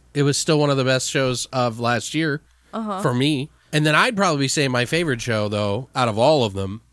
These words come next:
Speaker 1: was probably What We Do in the Shadows.
Speaker 2: That, yeah, that was
Speaker 1: The new T V
Speaker 2: the
Speaker 1: series,
Speaker 2: best.
Speaker 1: by the way, guys. If you haven't watched it, please do.
Speaker 2: Is season two supposed to come out?
Speaker 1: Soon, this year.
Speaker 2: Okay, cool.
Speaker 1: Yeah,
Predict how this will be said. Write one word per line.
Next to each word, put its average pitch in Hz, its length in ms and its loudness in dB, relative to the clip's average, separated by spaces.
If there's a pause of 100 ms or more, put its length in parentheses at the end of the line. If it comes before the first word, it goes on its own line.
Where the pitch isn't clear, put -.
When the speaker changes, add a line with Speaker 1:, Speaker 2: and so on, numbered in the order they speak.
Speaker 1:
was 123 220 -2
probably 143 520 2
What 117 200 2
We 110 120 0
Do 104 200 0
in 98 80 -2
the 90 80 -4
Shadows. 92 600 -6 (160)
Speaker 2:
That, 226 280 2
yeah, 196 240 -4 (200)
that 180 180 -4
was 165 340 -8
Speaker 1:
The 135 80 0
new 147 220 2
T 143 240 0
V 127 140 2
Speaker 2:
the 123 60 0
Speaker 1:
series, 104 400 -2
Speaker 2:
best. 101 60 -10
Speaker 1:
by 98 140 -2
the 92 80 -2
way, 95 180 -2
guys. 92 320 -6
If 90 100 -12
you 113 120 -4
haven't 151 380 0
watched 110 420 -2
it, 90 120 -10 (220)
please 139 380 0
do. 90 360 -2
Speaker 2:
Is - 120 -4
season 415 340 -2
two 381 220 -2
supposed 403 320 -6
to - 60 -20
come 415 140 -10
out? 403 280 -8 (100)
Speaker 1:
Soon, 175 440 -2
this 147 200 0
year. 175 260 -2 (240)
Speaker 2:
Okay, 254 380 -4
cool. 208 360 -6 (200)
Speaker 1:
Yeah, 123 220 0